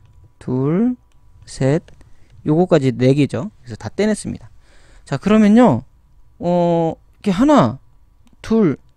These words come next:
세 개밖에 안 남아요. 왜요? 아까 네 개 떼냈잖아요.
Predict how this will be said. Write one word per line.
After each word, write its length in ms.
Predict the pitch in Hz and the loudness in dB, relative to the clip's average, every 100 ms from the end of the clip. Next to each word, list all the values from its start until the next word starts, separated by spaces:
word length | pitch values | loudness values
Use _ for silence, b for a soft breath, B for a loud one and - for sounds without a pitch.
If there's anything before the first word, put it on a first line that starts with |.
| - _ | -20 _
세 180 | - 269 | -16 -4
개밖에 280 | 311 302 147 | -2 0 -2
안 80 | 123 | -2
남아요. 320 | 120 - 135 _ _ | -6 -10 -16 _ _
왜요? 340 | 170 175 110 - - _ - - | 2 2 0 -6 -20 _ -20 -10
아까 180 | 175 175 | -2 0
네 260 | 127 139 | 2 0
개 100 | 175 | 0
떼냈잖아요. 720 | 202 185 156 117 117 107 135 | -2 -2 -4 -4 -6 -6 -8